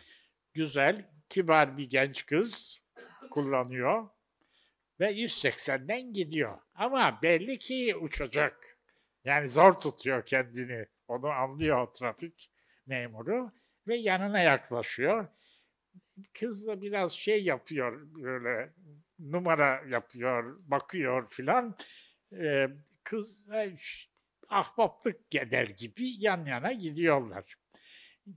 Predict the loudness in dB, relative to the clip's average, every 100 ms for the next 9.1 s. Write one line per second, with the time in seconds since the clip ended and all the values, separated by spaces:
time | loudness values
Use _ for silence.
0 | -2 4 6 6 4 2 4 4 6 4
1 | 6 2 2 0 2 4 4 0 -2 0
2 | 0 -2 -2 2 2 0 -4 -4 -4 -4
3 | -4 -6 -6 -6 -6 -8 _ _ _ _
4 | _ _ _ -8 -8 -8 -10 -8 -10 -8
5 | -2 0 0 -2 -6 -8 _ -4 -4 -4
6 | -6 -4 -2 0 -2 -6 -10 2 4 4
7 | 0 -4 -4 0 0 -2 -8 -4 -4 -4
8 | -4 -6 -4 -2 -4 -4 -6 -6 -6 -8
9 | -10